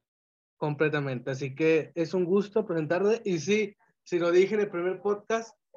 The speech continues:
lo vuelvo a repetir. Estamos con la mejor salsa del mundo. Estamos con Salsa Miguelito.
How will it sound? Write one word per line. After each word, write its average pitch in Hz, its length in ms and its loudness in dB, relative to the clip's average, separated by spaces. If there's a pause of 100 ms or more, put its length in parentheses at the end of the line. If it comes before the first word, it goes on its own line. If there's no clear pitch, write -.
lo 156 160 2
vuelvo 165 220 4
a - 20 6
repetir. 175 580 -2 (520)
Estamos 165 500 -2
con 156 340 -4 (360)
la 175 100 0
mejor 165 340 0
salsa 196 300 2
del 160 140 2
mundo. 208 380 0
Estamos 170 360 -6
con 147 200 -4
Salsa 156 240 -2
Miguelito. 160 580 2